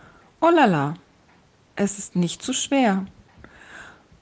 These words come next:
Also ist unsere Annahme, das Gesetz ist unmöglich zu halten, es ist viel zu schwer, falsch, denn Gott sagt etwas ganz anderes. Gott sagt, es ist nicht zu schwer, als dass ihr es nicht verstehen und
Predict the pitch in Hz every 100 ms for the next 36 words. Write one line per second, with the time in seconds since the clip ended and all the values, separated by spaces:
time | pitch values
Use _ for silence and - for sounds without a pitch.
0 | _ - 220 202 208 - 254 247 160 -
1 | 170 277 311 277 247 202 - 170 170 -
2 | 185 - - 285 294 180 185 180 - 180
3 | 175 165 160 - 240 254 226 190 180 -
4 | - 175 - 165 185 214 - 330 339 269
5 | 170 - - 190 185 160 - 170 - -
6 | 156 - - 165 - 254 196 - - -
7 | - - - - - _ 220 220 247 254
8 | 262 247 - 392 - - 330 330 - 262
9 | 262 - 208 - 208 - 196 196 196 -
10 | 165 - 160 175 226 - - - - _
11 | _ 349 415 415